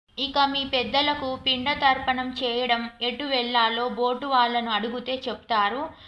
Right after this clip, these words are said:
పంచ కట్టుకొని పిండ తర్పణం చేయాలి. బ్రాహ్మణుడికి మీ పెద్దల పేరున తర్పణం అయ్యాక బియ్యం దానం చేయాలనుకుంటే చేయవచ్చు. ఏదైనా మీరు కాశీలో తినే వస్తువులు గాని,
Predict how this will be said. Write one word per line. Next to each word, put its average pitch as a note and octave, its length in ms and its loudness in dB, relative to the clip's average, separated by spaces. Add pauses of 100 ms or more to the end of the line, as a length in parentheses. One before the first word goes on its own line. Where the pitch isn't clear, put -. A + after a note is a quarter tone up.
(200)
పంచ C4+ 320 2
కట్టుకొని B3+ 680 0
పిండ C4 340 -2
తర్పణం A#3+ 560 0
చేయాలి. A3+ 600 -2
బ్రాహ్మణుడికి C#4+ 1040 -6 (340)
మీ C#4 240 -4
పెద్దల C4 460 0
పేరున B3+ 520 0 (520)
తర్పణం C4+ 520 2
అయ్యాక B3 600 4
బియ్యం B3+ 540 -2
దానం B3 400 2
చేయాలనుకుంటే A#3 1300 0
చేయవచ్చు. B3 600 -2 (460)
ఏదైనా C#4+ 580 0 (680)
మీరు C4+ 340 -4
కాశీలో C#4 720 0 (400)
తినే C#4 300 -2
వస్తువులు C4 540 -2
గాని, A3+ 380 -2